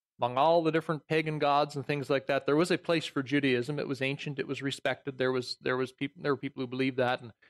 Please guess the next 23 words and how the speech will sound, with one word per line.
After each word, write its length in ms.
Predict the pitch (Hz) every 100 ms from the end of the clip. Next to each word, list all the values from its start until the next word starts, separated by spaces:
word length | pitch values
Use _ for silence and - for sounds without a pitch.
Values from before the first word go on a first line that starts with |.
| _ _ _ -
pagans 280 | 220 175
thought 200 | 180 156
the 60 | 147
Jews 260 | 135 151 143
were 80 |
a 40 | 139
little 140 | 127
odd, 320 | - 139 123
but 140 | 123 -
there 80 | 135
wasn't 320 | 135 135 120
persecution 560 | 147 - - 151 -
of 80 | 131
Jews 300 | 120 131 123
going 260 | 127 123 123
on, 160 | 113
not 220 | 117 120 -
at 120 | 120
least 240 | 123 117 -
at 80 |
this 180 | - 107
time. 320 | - 127 104 - _ _ _ 135
Okay? 300 | - 127 117